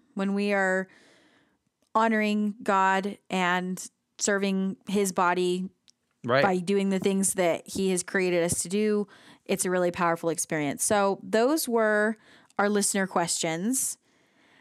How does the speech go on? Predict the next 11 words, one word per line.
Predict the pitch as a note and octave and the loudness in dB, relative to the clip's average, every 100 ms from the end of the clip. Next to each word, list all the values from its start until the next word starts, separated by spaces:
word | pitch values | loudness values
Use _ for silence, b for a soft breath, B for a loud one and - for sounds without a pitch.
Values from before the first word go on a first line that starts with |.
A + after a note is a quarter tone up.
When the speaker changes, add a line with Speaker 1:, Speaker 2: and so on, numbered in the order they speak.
| b | b
Speaker 1:
which | G#3 G#3 G3+ | -2 0 0
now | G3 B3 E4+ F#4+ | 2 2 2 2
means | B3 F#3+ F#3 G3 B3 - | 2 2 0 0 0 0
that | F3+ | -2
we | G3 A#3 A#3+ | 0 -2 0
get | A#3 - | -2 -2
to | G#3 | -4
go | G3 G3 G3 - | 0 2 0 0
into | G3+ G3+ - G3 F#3 | -2 -2 -2 -2 0
the | F#3+ | 0
official | F#3 - A#3 - G#3 F#3+ F#3 | 0 0 -2 0 0 2 0